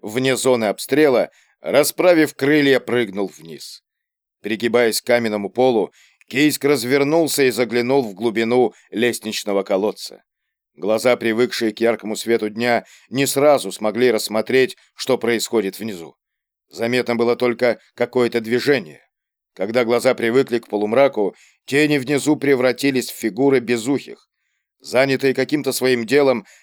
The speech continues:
они даже не поднимали голов, чтобы посмотреть, что делают противники наверху. Присмотревшись повнимательнее, Кийск разглядел, что безухие через проход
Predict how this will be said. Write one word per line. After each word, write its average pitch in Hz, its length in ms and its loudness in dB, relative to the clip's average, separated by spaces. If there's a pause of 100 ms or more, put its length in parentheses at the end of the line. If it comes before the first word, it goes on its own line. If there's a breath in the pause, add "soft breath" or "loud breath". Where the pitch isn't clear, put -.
(120)
они 156 260 2
даже 156 240 4
не 160 100 0
поднимали 151 520 2
голов, 143 440 4
чтобы 107 260 -4
посмотреть, 117 680 -2 (200 soft breath)
что - 280 0
делают 123 420 2
противники 113 920 -4
наверху. 107 640 -6 (440)
Присмотревшись 117 840 -2
повнимательнее, 104 880 -4 (380 soft breath)
Кийск 170 340 0
разглядел, 151 720 2
что - 180 -4
безухие 120 520 -2
через 113 300 -4
проход 120 480 0